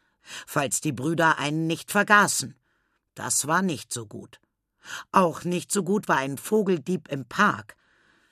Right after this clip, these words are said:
Sollte er lieber nach Hause fliegen und sich in der Haselhecke verstecken? Große Lust hatte er nicht dazu. Es gefiel ihm, leicht und frei durch den Park zu sausen.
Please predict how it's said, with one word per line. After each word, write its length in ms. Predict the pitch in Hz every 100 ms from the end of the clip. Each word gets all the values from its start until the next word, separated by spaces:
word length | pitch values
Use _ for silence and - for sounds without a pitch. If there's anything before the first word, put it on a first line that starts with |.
| _
Sollte 400 | - 123 123 131
er 120 | 127
lieber 280 | 123 135 151
nach 280 | 120 117 -
Hause 320 | 131 139 170
fliegen 460 | - 160 185 190 196 - - -
und 160 | - 208
sich 180 | 180 175
in 100 | 175
der 180 | 151
Haselhecke 640 | 117 127 135 160 151 175 202
verstecken? 680 | - 190 - 196 196 220 - _ _ _ _ _ _ _ _ _ _ _ _
Große 380 | - 127 120 -
Lust 460 | 107 143 220 - -
hatte 220 | 202 220
er 120 | 170
nicht 340 | 165 208 -
dazu. 460 | 98 95 - 113 95 _ _ _ _ _ _ - - _
Es 200 | 170 -
gefiel 500 | 180 170 - 240 160
ihm, 260 | 113 135 117 - -
leicht 500 | - 156 180 165 -
und 200 | 120 110
frei 300 | - 143 165
durch 220 | 135 123 120
den 200 | 139 131
Park 400 | 143 151 - -
zu 160 | 143
sausen. 540 | 117 135 127 127 120